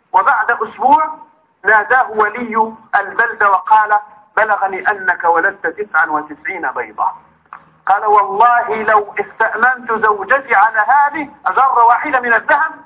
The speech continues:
لصارت الآن تسعة وتسعين جرة، من أين آتي بها لأخلص رقبتي من الموت؟" <coughs> كيف؟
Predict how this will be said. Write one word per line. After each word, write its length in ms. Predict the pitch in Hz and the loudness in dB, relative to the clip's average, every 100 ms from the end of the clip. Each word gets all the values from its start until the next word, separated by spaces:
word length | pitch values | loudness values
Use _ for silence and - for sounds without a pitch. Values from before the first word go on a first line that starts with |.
| _ - | _ -4
لصارت 440 | 196 254 208 - | 0 2 0 -2
الآن 220 | 208 214 | -2 -2
تسعة 440 | 240 220 190 190 185 | -2 0 0 2 -2
وتسعين 400 | 185 - - 202 | -2 -2 -2 0
جرة، 420 | 175 208 196 170 | 2 2 0 -4
من 120 | 165 | -4
أين 200 | 190 170 | -6 0
آتي 320 | 156 151 - 147 | 0 0 -2 -12
بها 280 | 147 170 | -4 -4
لأخلص 460 | 160 160 151 147 139 147 - _ - | -4 -4 -4 -4 -6 -8 -8 _ -2
رقبتي 480 | - 135 120 - 123 | -2 -2 -6 -12 -10
من 120 | 117 | -8
الموت؟" 320 | 104 - - _ _ _ _ _ _ _ _ _ _ _ _ - | -8 -10 -12 _ _ _ _ _ _ _ _ _ _ _ _ -6
<coughs> 760 | - - - - - _ _ - | -2 -2 -2 -12 -18 _ _ 0
كيف؟ 340 | 277 381 381 | 0 0 -6